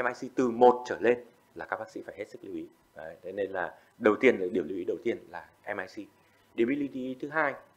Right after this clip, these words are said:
là đã cho colistin thì liều của nó phụ thuộc thứ nhất vào là M I C và phụ thuộc thứ hai là mức lọc cầu thận của bệnh nhân. Đấy, và như vậy thì chúng em để lại đây, ở Bạch Mai thì hiện nay đang có ba chế độ liều. Liều thấp bốn triệu, sáu triệu gọi là liều A.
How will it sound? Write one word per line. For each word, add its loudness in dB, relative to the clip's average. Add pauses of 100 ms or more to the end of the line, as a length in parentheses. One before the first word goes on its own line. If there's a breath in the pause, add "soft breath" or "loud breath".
(140)
là -2
đã 6
cho 2
colistin -2 (380)
thì -8 (520)
liều 10
của 6
nó 2
phụ 2
thuộc 0
thứ -10
nhất 2 (120)
vào -6
là 0 (180)
M -2
I 0 (240)
C -16 (380 soft breath)
và 4
phụ -4
thuộc -10
thứ -16
hai -6
là -16 (100)
mức 6
lọc 0
cầu 0
thận -6
của -18
bệnh -8
nhân. -8 (500)
Đấy, 4
và 2
như 0
vậy 4
thì -6
chúng -8
em -2 (280 soft breath)
để 2
lại -2
đây, -4
ở 0
Bạch 0
Mai 0
thì -6
hiện -6
nay -6
đang -4
có -4
ba 2
chế -6
độ -6
liều. -8
Liều 0
thấp -4
bốn 4
triệu, 2 (100)
sáu -4
triệu -6
gọi 0
là -2
liều -4
A. -2